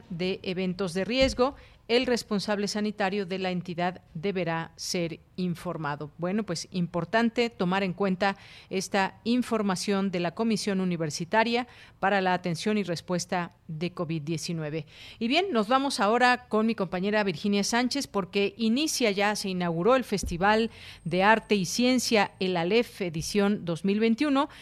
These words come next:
dedicada al tema de las fronteras de la medicina.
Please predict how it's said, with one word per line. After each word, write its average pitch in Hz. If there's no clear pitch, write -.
dedicada 214
al 214
tema 180
de 180
las 175
fronteras 180
de 185
la 165
medicina. 160